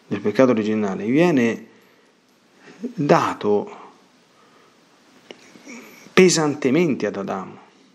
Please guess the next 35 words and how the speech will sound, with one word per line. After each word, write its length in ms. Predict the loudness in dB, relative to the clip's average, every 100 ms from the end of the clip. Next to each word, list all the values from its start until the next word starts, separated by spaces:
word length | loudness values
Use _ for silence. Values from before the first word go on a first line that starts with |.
| _ _ _ _ _ _ _ -6
a 100 | -4
dispetto 600 | -4 -6 2 2 2 -2
anche 320 | -2 -2 -6
di 100 | -6
certi, 540 | -4 -4 -6 -10 -8 -8
come 220 | -8 -10
dire, 260 | -8 -8 -8
cliché 420 | -6 -4 -2 -2
che 80 | -4
sono 220 | -4 -4
andati 220 | -2 -2
avanti 560 | -2 -4 -6 -8 -8 -10 -20 -20 -20 -20 -8
per 160 | -6
secoli, 480 | -2 0 0 -2 -4
no? 140 | -4 0
"Questa 320 | -2 -2 -2
è 40 |
la 100 | 0
donna 220 | 2 2
è 40 | 2
la 60 |
rovina 320 | 0 0 -4 -4
del-, 240 | -6 -6
dell'umanità 560 | -6 -4 -2 0 0 -2
perché 300 | -4 -2 0
è 80 |
Eva 200 | 0 -2
che 100 | -6
ha 40 | -10
fatto 240 | -8 -6
peccare 320 | -8 -4 -4
Adamo." 300 | -2 -6 -10 -14 -20 -20 -4
No, 220 | 4 6 6
no, 520 | 4 0 -4 -12 -20 _ _ _ _ _ _ _ _ _ _ -10
no. 380 | -2 -2 -4